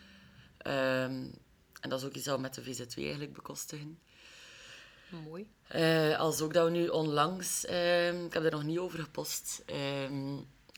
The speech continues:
Speaker 1: terug een nieuwe onderzoek internationaal, eh, ja, financieel steunen. Vraag mij niet de details.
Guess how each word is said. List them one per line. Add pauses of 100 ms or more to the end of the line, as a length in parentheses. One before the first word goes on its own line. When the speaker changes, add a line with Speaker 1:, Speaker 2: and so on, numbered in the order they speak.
(120)
Speaker 1:
terug
een
nieuwe
onderzoek
internationaal,
eh, (420)
ja,
financieel
steunen. (1040)
Vraag
mij
niet
de
details.